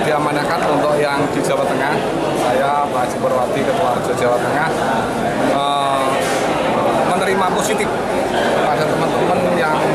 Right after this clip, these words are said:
saat ini bergabung kepada komunitas relawan Jokowi yang di Kabupaten Kudus. Mudah-mudahan dengan adanya deklarasi ini, kita untuk khususnya Kabupaten Kudus untuk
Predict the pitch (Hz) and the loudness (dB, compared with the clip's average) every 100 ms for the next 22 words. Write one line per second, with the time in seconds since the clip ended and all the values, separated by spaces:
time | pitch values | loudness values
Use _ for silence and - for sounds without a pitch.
0 | - - 160 175 214 202 196 170 - 143 | 0 0 0 0 0 0 0 0 0 0
1 | - 185 156 - - - - 151 151 151 | 0 0 0 -2 -2 -2 -2 -2 -2 0
2 | 147 147 - 151 147 143 139 143 147 147 | 0 0 0 0 2 0 0 -2 -2 0
3 | 143 143 139 147 143 139 147 147 156 156 | 0 -2 -2 0 0 0 0 0 0 -2
4 | - - - - - - - - 147 147 | -2 -2 -2 0 0 0 0 2 2 2
5 | 143 147 - 156 151 147 135 135 131 135 | 0 0 0 0 0 0 -2 0 0 0
6 | 127 127 127 131 123 - 131 131 127 127 | 0 0 0 0 0 0 0 0 0 0
7 | 135 147 147 156 165 160 160 156 151 151 | 0 0 0 0 0 0 -2 -2 0 0
8 | 160 160 156 151 147 - - 143 156 170 | 0 0 0 0 0 -2 -2 0 0 0
9 | 170 - - - 131 - - 147 175 160 | 0 0 0 0 0 0 0 0 0 2
10 | 160 160 160 151 147 147 - 170 185 220 | 2 2 0 0 0 -2 -2 0 0 0
11 | - - 185 196 156 180 156 139 127 151 | 0 -2 0 0 0 0 0 0 0 0
12 | 156 156 147 180 175 113 - - - - | 0 0 0 0 0 0 -2 -2 0 0